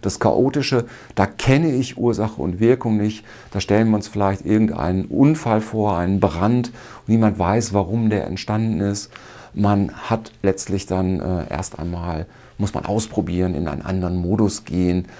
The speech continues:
weil man noch gar nicht am Anfang vielleicht weiß, wie das Ganze überhaupt entstanden ist. Die nächste Ebene ist dann, dass hier Vorgehensmodelle angeboten werden.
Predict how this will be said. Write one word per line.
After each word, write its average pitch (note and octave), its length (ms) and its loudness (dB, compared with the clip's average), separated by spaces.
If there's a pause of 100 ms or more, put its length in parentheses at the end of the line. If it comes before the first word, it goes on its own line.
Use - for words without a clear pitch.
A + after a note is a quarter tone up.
(140)
weil D#2+ 140 -2
man F2+ 140 2
noch F2 140 -2
gar E2+ 160 -4
nicht - 320 -8
am - 160 -4
Anfang D2 320 -6
vielleicht - 360 -12
weiß, - 360 -10 (300)
wie F2 240 -2
das D#2+ 160 -6
Ganze - 260 -8
überhaupt - 440 -10 (220)
entstanden - 560 -6 (100)
ist. - 220 -20 (1300)
Die A2 120 4
nächste E3 360 6
Ebene D3 380 4
ist B2 240 -2
dann, B2 480 2
dass A2+ 320 2
hier A2+ 480 4
Vorgehensmodelle C3 1040 -2
angeboten C3 760 -4
werden. C#3 420 -2